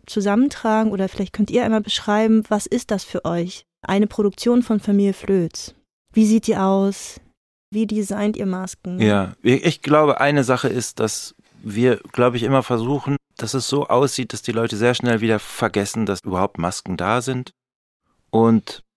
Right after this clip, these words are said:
Speaker 2: dann ist es, glaube ich, so ein verbindendes Element von allen unseren Sachen, dass es zwar eine durchgehende Geschichte gibt oder eine, ja, eine, so eine Storyline gibt,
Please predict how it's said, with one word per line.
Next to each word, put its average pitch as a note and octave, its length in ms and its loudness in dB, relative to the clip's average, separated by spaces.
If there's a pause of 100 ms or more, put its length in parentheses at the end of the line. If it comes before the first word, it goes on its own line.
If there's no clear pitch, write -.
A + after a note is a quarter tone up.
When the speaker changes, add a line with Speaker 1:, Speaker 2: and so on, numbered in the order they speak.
Speaker 2:
dann A2+ 360 2 (420)
ist A#2 120 -4
es, A#2 120 -4
glaube A2+ 300 0
ich, - 300 -8
so G#2+ 100 -4
ein G2+ 80 0
verbindendes A#2 580 0
Element A2+ 320 -2
von G#2+ 180 -8
allen C3 300 0
unseren A#2+ 420 -2
Sachen, A#2+ 440 -4 (320)
dass G#2+ 220 -4
es - 180 -6
zwar G#2+ 280 0
eine G2+ 260 0 (300)
durchgehende G2+ 500 -4
Geschichte C3+ 580 -4
gibt - 340 -8
oder G#2+ 240 -2
eine, F#2+ 320 -6 (1080)
ja, G2 200 -2
eine, F2 220 -6
so - 240 -8
eine F#2+ 160 -8
Storyline B2+ 720 0
gibt, A#2+ 300 -2